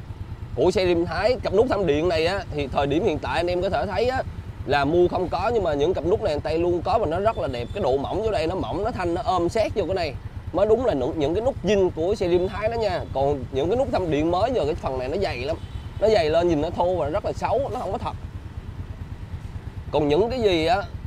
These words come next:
mà mình đã làm lại đều cực kỳ giống với zin một trăm phần trăm. Cái đó là bao và tự tin, bởi vì sao mình hiểu được cái món đồ đó. Mình biết là cái đồ zin nó như thế nào.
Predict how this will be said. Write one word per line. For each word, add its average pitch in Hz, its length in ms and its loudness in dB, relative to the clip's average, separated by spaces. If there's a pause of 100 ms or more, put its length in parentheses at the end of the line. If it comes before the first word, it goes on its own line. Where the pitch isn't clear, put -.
mà 135 80 -4
mình 139 140 0
đã 165 100 2
làm 143 280 -2
lại 135 320 -2 (380)
đều 143 400 4
cực 139 120 0 (160)
kỳ 151 260 4 (420)
giống 170 200 0
với 226 120 0
zin 175 180 2
một 127 160 0
trăm 151 120 -2
phần 123 160 -8
trăm. 139 160 -2 (880)
Cái 170 80 4
đó 202 100 8
là 143 360 2
bao 170 240 8
và 139 100 4
tự 131 240 2
tin, 156 240 6
bởi 160 100 6
vì 175 140 6
sao 160 140 2
mình 131 180 2
hiểu 135 200 4
được 165 120 2
cái 170 80 -2
món 196 140 2
đồ 135 200 2
đó. 185 320 2 (540)
Mình 135 280 2
biết 226 240 4
là 139 180 4
cái 160 100 0
đồ 147 140 6
zin 160 180 4
nó 175 80 4
như 185 160 2
thế 180 120 2
nào. 131 300 0